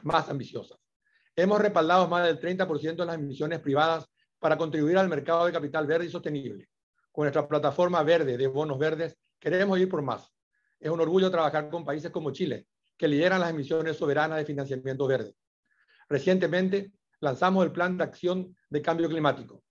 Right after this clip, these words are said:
El plan resalta lo logrado desde el dos mil dieciséis con el fin de apoyar la necesidad de financiamiento para el desarrollo sostenible, resiliente al clima y con bajas emisiones de carbono. A su vez, el plan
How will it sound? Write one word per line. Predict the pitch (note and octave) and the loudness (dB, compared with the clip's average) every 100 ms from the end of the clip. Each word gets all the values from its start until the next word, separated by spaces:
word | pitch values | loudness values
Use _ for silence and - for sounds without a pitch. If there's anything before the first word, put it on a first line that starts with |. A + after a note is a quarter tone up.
| _ _ _ - | _ _ _ -6
El | C#3 | -2
plan | E3 E3+ | 0 0
resalta | D#3 E3+ E3 E3 | 2 2 2 2
lo | D#3 | 2
logrado | C#3 C#3+ E3 F3 D3 | 2 4 4 4 2
desde | C#3 | 0
el | C3+ | -2
dos | C3 | -6
mil | D3 | -8
dieciséis | C#3+ B2+ D3+ D3+ D#3+ - _ _ - | -8 -8 -6 -6 -8 -12 _ _ -6
con | D#3 | -2
el | D3 | 0
fin | F3+ G3 | 2 2
de | |
apoyar | G3+ E3+ D3+ F3 | 2 0 2 2
la | F3 | 0
necesidad | E3+ C3+ C3+ D3+ | -4 -4 -2 -2
de | |
financiamiento | D#3 D#3+ D#3 C3+ C3 D#3 D3+ | -2 -6 -6 -4 -4 -4 -2
para | C#3+ C#3 | 0 -2
el | |
desarrollo | C#3 C3 C#3+ | 0 -2 -2
sostenible, | C3 D3 D3+ B2+ E3 F3 D#3+ _ _ - | -4 -8 -6 -4 -4 -4 -8 _ _ 0
resiliente | D#3 - C#3+ D#3+ E3 D#3 | 0 2 4 4 4 2
al | C3 | 0
clima | D#3+ F3+ F3+ - - _ - | 0 0 0 -4 -20 _ -10
y | D3+ | -4
con | D3 | 0
bajas | D#3+ F#3 E3+ | 2 2 2
emisiones | D#3 - C#3+ C3+ C#3+ | 0 -2 -2 0 -2
de | |
carbono. | C3+ B2+ A2 - _ _ _ _ _ - | -2 -4 -6 -12 _ _ _ _ _ -8
A | - | -6
su | C3+ | 0
vez, | D3 E3 - _ _ _ _ | 2 0 -4 _ _ _ _
el | C#3+ C#3 | -4 -2
plan | E3 F3+ F#3+ F#3 | 0 0 0 -6